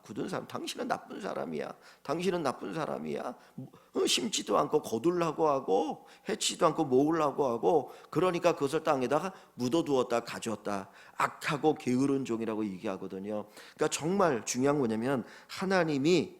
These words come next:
어떤 분인지를 아는 것이고 그분에 대해서 신뢰를 가지고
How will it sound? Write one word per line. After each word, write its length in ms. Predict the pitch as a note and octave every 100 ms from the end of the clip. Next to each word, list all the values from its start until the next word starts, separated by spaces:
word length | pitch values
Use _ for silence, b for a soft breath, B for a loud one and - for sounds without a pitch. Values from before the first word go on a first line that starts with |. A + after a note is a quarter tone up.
| B B
어떤 420 | - - F#3 F3+
분인지를 500 | D#3+ C#3+ B2+ C#3 -
아는 340 | - G#2 C3+ G#3+
것이고 500 | C3+ - A#2 A2 - B
그분에 380 | - B2+ D#3 C#3+
대해서 500 | A#2 A2 A2+ C#3+ - B B
신뢰를 520 | - A#2 G#2+ D3+ D#3
가지고 640 | A2 G2 A#2 C3 E3+